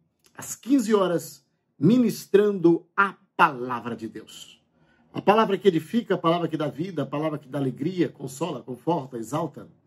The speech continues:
edifica, a palavra que cura, a palavra que liberta, a palavra que transforma. Esta é a palavra que vale a pena nós ouvirmos ela. Hoje nós estaremos dando continuidade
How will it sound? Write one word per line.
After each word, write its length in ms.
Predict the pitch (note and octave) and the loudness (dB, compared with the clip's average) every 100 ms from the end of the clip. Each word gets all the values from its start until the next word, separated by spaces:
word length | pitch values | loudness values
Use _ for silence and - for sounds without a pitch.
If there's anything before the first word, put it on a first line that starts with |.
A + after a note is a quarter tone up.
| _ _ _ _ _ _ | _ _ _ _ _ _
edifica, 800 | - D3+ E3+ - A#3 - C#3 - - _ _ _ | 0 2 0 -2 -2 -2 -6 -8 -16 _ _ _
a 80 | - | -4
palavra 360 | F3 G3 F#3+ | 2 2 2
que 140 | F3+ F#3 | -2 -6
cura, 400 | - G#3 A3 D3+ | -10 -2 2 2
a 40 | |
palavra 300 | C#3 E3+ E3 | 0 -4 -4
que 120 | D#3+ | 0
liberta, 480 | D#3 B2+ E3 E3 C#3 | 0 2 2 0 -6
a 20 | |
palavra 380 | C3+ C#3 D3 C3 | -8 -6 -6 -6
que 80 | A#2+ | -12
transforma. 840 | B2+ A#2+ - C3+ D3 C3+ A2+ F#2+ F2 _ _ _ _ _ _ - | -14 -14 -12 -8 -6 -6 -10 -14 -18 _ _ _ _ _ _ -4
Esta 300 | D#3+ - F3+ | -4 0 0
é 60 | |
a 80 | F#3 | 0
palavra 640 | - F#3 G3 G3+ C#3+ - _ _ _ _ _ _ _ _ _ _ | -2 -4 -4 -4 -8 -10 _ _ _ _ _ _ _ _ _ _
que 100 | - | 0
vale 280 | A#2+ D3+ D#3 | 2 2 0
a 60 | D3+ | 0
pena 520 | E3+ F3 E3+ - - _ _ _ _ _ _ _ _ _ _ _ | 0 0 -2 -10 -20 _ _ _ _ _ _ _ _ _ _ _
nós 280 | A#2 D3 C#3 | -4 -2 0
ouvirmos 600 | D#3+ - D#3 C3 G#2+ F#2+ | 0 0 -2 -2 -8 -20
ela. 160 | F#2+ _ _ _ _ _ _ _ _ _ _ _ _ _ _ B2 | -20 _ _ _ _ _ _ _ _ _ _ _ _ _ _ 2
Hoje 220 | C3+ E3+ | 2 4
nós 140 | F#3+ | 0
estaremos 420 | F3+ F#3 F#3+ F#3+ D3 | 0 2 2 2 0
dando 220 | F#3+ F#3 | 0 0
continuidade 920 | F#3 F3+ - E3+ D#3+ G3 D#3 A#2 G#2 | 0 -2 0 0 0 0 -4 -10 -20